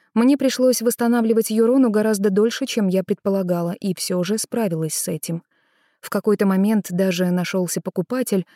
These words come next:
что тоже входило в мои планы. А потом грянула буря. Но я не сдавалась, не опустила руки и не сбежала, как в свое время сбежала из Сан-Франциско. Вдруг впервые я почувствовала себя в Юроне своей.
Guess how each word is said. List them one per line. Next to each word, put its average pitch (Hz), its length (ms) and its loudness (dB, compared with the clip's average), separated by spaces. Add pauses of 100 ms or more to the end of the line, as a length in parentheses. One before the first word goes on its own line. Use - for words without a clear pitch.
(160)
что 208 260 -2
тоже 247 340 0
входило 185 460 0
в 175 40 -2
мои 185 220 0
планы. 165 460 -2 (360)
А 202 120 -4
потом 190 360 0
грянула 185 420 2
буря. 170 380 -4 (600)
Но 214 80 4
я 220 220 4
не 220 140 6
сдавалась, 202 640 0 (240)
не 214 160 4
опустила 233 560 0
руки 226 280 2
и 208 120 4
не 214 140 6
сбежала, 185 520 0
как 180 280 -6
в - 40 -10
свое 185 280 0
время 202 260 2
сбежала 175 460 0
из 170 180 -4
Сан-Франциско. 175 960 -6 (760)
Вдруг 233 380 0
впервые 262 540 0
я 226 220 0
почувствовала 226 760 -2
себя 214 380 0
в - 20 -6
Юроне 190 580 2 (300)
своей. 196 760 -4